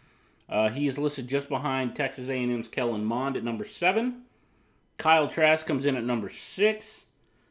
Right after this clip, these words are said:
You have Mac Jones at number five. I, I, th-, I find that interesting he's number five. Uh,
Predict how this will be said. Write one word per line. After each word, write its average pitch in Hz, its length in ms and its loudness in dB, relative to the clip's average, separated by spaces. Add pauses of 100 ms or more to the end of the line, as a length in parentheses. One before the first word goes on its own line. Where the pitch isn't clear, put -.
You 135 120 2
have 135 100 6
Mac 160 360 4
Jones 135 600 0
at 117 220 -4
number 131 260 -2
five. 127 360 2
I, 131 240 0
I, - 20 2
th-, 131 80 -2
I 123 180 2
find 147 260 2
that 139 100 2
interesting 127 360 -2
he's 117 140 -2
number 113 180 -2
five. 98 420 -4 (600)
Uh, 107 380 4